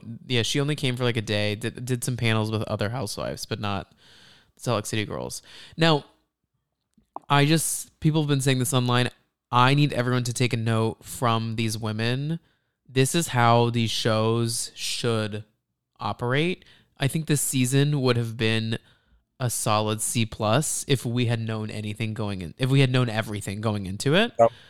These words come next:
Speaker 1: But because the season we knew literally nothing, it was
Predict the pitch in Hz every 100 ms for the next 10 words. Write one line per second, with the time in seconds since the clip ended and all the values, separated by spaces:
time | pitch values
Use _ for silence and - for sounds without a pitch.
0 | - _ _ 143 139 147 143 139 - 143
1 | 127 127 123 113 - _ 131 127 120 117
2 | 120 120 113 113 120 127 120 107 107 -
3 | 135 165 190 214 _ _ _ _ _ _
4 | _ _ _ 131 127 131 123 131 131 123
5 | 120 - -